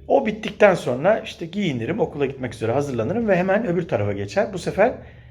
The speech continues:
ben Kenan abiyi uyandırmak durumunda kalırdım. Onun odasına girerim, kapıyı çalarım. Kenan abi tabii soğuk diye bir uyku tulumu içerisinde uyurdu genellikle. Onu uyandırmak için o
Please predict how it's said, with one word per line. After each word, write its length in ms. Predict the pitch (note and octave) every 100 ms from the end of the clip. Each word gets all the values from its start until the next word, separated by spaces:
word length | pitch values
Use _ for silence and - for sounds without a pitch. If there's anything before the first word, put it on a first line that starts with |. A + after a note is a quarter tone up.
| - - -
ben 540 | B2 A2+ D#3+ B3 C#4 B3 -
Kenan 280 | - D3 C3
abiyi 320 | A#2+ G#2 G#2+
uyandırmak 600 | G2+ G2+ F#2 F2+ E2+ -
durumunda 340 | F2 D2+ D2+ D2
kalırdım. 420 | D#2 C#2+ - - - - - - - - - - -
Onun 160 | - G3+
odasına 400 | D3 G#2+ - F2+
girerim, 320 | E2 D2+ A#2
kapıyı 340 | - D3 B2+ G#2
çalarım. 380 | - - A2
Kenan 320 | F#3+ G3 E3 B2
abi 260 | G#2+ G#2+
tabii 200 | G#2+ A2
soğuk 420 | G#2+ A#2+ A#2+ -
diye 240 | F2 F#2 B2 - -
bir 80 | C#3
uyku 320 | B2 A2+ G#2
tulumu 420 | - F2+ E2 D#2+ -
içerisinde 760 | - - D#2+ D2+ - - - C3+
uyurdu 420 | G2 F#2+ E2 C#2+
genellikle. 800 | E2 D#2 - D2+ - A#2 F3+ G3+ - - - -
Onu 200 | E3+ E3
uyandırmak 640 | A#2+ G#2 F#2+ F2+ E2+ E2
için 280 | - C#3+ F3
o 140 | -